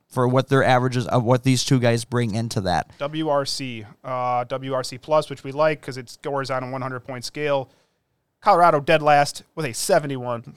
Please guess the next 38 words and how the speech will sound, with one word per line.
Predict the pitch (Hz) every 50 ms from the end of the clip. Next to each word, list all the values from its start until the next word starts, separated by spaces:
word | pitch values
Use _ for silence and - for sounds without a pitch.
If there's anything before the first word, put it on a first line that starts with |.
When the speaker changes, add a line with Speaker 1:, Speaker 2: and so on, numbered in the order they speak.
| _ _
Speaker 2:
'cause | - 135 117
of | 120 113
course | - 120 110 - -
they | - 113
are. | 110 113 117 120 - _ _ _ _ _ _ _ _ _ _ _ _ _
Brewers | - 175 185 160 143
are | 143
all | 143 143
the | 143
way | 143 139
up | 127
at | 135 127
twenty-sixth | - - 220 214 190 165 - - 170 151 139 - - - - _
with | 220 202 165
an | 147 131 139 _ _ _ -
eighty-seven | 214 233 254 240 233 - - - 180 165 139 117 110 101 95 - _ _
W | - 139 131 131 131 135
R | 131 131 127
C | - 135 120
plus | - 135 123 - -
against | 127 127 123 117 -
lefties, | 139 135 131 - _ - 135 131 127 - - _ _ _ _ _ _
head | - 208 226
of | 175 147
the | 139 139
Colorado | - 156 139 135 131 131 127 123 123 120
Rockies, | 120 120 117 113 - 123 117 110
the | - 170
Cleveland | 156 - 254 247 226 185 160 143
Guardians, | 139 135 131 127 131 123 120 117 107 -
the | 143 135 127 123
Minnesota | 135 143 143 139 131 - 131 120 117
Twins, | - - - 110 107 101 -
and | - 104
the | 101
San | - - 117 110 104
Francisco | 117 117 - - 113 - - - - - -
Giants. | - - - - - _ _ - - - -